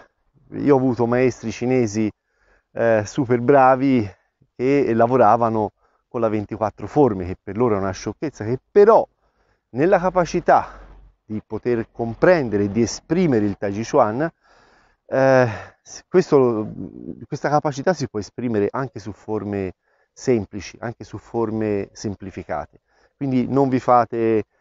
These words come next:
eh, sviare la mente dalla nostra tendenza occidentale a considerare le cose in maniera piramidale. Il Tai Chi Chuan anche concettualmente è circolare, per cui il lavoro circolare,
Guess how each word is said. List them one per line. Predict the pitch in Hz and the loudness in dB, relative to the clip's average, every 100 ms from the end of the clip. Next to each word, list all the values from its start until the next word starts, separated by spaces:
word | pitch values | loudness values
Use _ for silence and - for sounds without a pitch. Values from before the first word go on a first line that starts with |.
| _ _ _ | _ _ _
eh, | - 117 | -6 -2
sviare | 107 117 135 156 147 135 120 117 | -2 -2 4 6 6 4 2 0
la | 117 | 0
mente | 120 131 123 117 113 | 2 2 0 -2 -2
dalla | 107 107 | 2 2
nostra | 113 117 - - 117 117 110 - _ _ _ - | 2 0 -2 -2 4 4 2 -6 _ _ _ -6
tendenza | 120 120 131 117 117 | -2 2 2 2 0
occidentale | 110 - 117 117 107 123 120 | -2 -2 -2 -2 0 0 2
a | 107 | 0
considerare | - 110 - 113 113 110 | -4 -12 -4 0 2 2
le | 107 | 0
cose | 98 113 101 | 0 -2 0
in | 104 | -2
maniera | 107 107 101 | 0 0 -2
piramidale. | - 120 113 107 98 95 92 95 - _ _ _ _ - | -2 0 0 0 -2 -2 -2 -4 -10 _ _ _ _ -10
Il | 131 | -6
Tai | - 147 | -2 0
Chi | 143 | 0
Chuan | 139 156 156 156 | 2 2 2 -2
anche | 151 151 131 123 | -2 -2 -4 -4
concettualmente | 160 151 - 123 - 113 123 143 - | -2 -2 -4 -8 -4 -4 -2 -2 -2
è | 101 | -6
circolare, | - 139 104 _ 113 127 104 101 101 _ - - _ | -4 -6 -6 _ 2 4 4 0 -8 _ -20 -20 _
per | - 135 | -10 -6
cui | 185 196 | 2 4
il | 151 | 6
lavoro | 143 156 202 143 | 6 6 4 4
circolare, | - 123 - 143 151 160 123 110 139 | 0 -4 -2 2 4 4 2 -2 -6